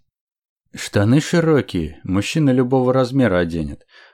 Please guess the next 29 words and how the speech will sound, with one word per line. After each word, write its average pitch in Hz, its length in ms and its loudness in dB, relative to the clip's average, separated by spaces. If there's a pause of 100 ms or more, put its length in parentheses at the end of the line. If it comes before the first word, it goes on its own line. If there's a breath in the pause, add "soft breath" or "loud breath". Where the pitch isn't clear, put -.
А 95 180 0
чтобы 147 320 0
не 143 80 2
спадали, 135 540 0
есть 113 480 -2
гашник, 95 800 -2
веревка 101 580 0
на 98 160 0
поясе. 82 560 -6 (360 soft breath)
К - 80 -14
штанам 131 500 0
две 98 240 2
исподние 127 520 0
рубахи 117 720 -2
и 147 160 -2
две 117 260 -2
обычные 92 520 -2
разных 104 340 -2
цветов. 101 520 -4 (380 loud breath)
Как 104 160 -4
заметил 117 480 0
Александр, 117 580 0
черные 117 540 0
одежды 110 400 0
носили 101 440 0
редко – 127 440 -2 (320 soft breath)
послушники 107 680 -4
и 95 60 0
монахи. 104 580 -4